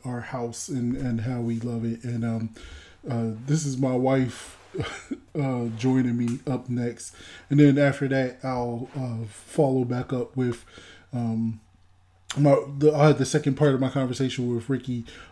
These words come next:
uh, also, uh, gonna be having, uh, still coming up, my re-review of Thor and, uh, my <laughs> initial reaction and conversation with my wife, uh, to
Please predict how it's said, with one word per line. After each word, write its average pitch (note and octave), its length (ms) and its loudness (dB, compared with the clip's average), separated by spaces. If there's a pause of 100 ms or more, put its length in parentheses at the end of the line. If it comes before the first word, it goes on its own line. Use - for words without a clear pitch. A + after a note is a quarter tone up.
uh, A#2 220 -4
also, C#3+ 800 4
uh, B2 240 -2
gonna A#2+ 260 -2
be A#2+ 180 -2
having, A#2+ 580 0 (180)
uh, A#2+ 100 -2
still C3 540 0 (180)
coming D3 280 4
up, C3+ 200 0 (480)
my B2+ 300 0
re-review C#3+ 920 4
of A#2+ 140 -2
Thor D3+ 680 4 (340)
and, A#2+ 520 -2 (260)
uh, A#2+ 180 -2
my B2 420 -2 (140)
<laughs> - 120 -20
initial C#3+ 500 6
reaction C#3 720 2
and C3+ 220 -4
conversation C3 640 -2
with C3 160 -6
my B2 140 -4
wife, B2+ 380 -4 (640)
uh, C3 220 0
to B2 500 0